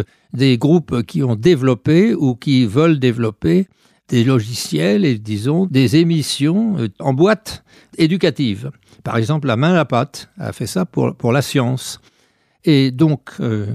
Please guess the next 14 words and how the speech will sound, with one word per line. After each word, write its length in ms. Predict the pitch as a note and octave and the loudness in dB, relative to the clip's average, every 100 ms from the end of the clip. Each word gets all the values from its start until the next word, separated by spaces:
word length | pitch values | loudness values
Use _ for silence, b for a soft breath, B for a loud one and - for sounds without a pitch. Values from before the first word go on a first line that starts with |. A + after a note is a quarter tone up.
| A2+ _ b b - | -10 _ b b -10
nous 540 | A#2+ A#2 G#2+ A2 A2+ B2+ D#3+ C#3 | -6 -6 -6 -10 -14 -16 -12 -4
adressons 760 | B2+ B2+ - C#3 B2 A#2 C3 | -2 -2 -2 -4 -2 -4 -6
à, 300 | A#2 G#2+ A2+ A2 - | -8 -8 -8 -10 -12
à 140 | B3 B2+ | -6 -6
ces 180 | - C3 | -4 -4
gens-là, 380 | A2 B2 G3 A#3+ _ _ b b b _ | -2 -2 -4 -6 _ _ b b b _
bénévolement, 580 | A2 D3+ D#3 A#2+ C3 G#3+ C3+ B2 | -4 -2 0 0 -2 -4 -8 -10
qui 160 | - | -6
bénévolement 720 | B2 D#3+ D3 A#2+ B2 C#3+ F#3 A3 | 0 2 2 2 0 2 4 4
nous 300 | C3 A#2+ A#2 | 4 2 -2
fournissent, 720 | - B2+ A2 C#3+ F#3 - F3+ - _ _ _ - | -2 0 2 2 0 0 -4 -4 _ _ _ -2
euh, 120 | C3 | 0
des 240 | A#2 C3 D3+ | 4 4 4
émissions. 560 | C#3+ A#2+ - B2+ A3+ | 2 0 -2 -4 -4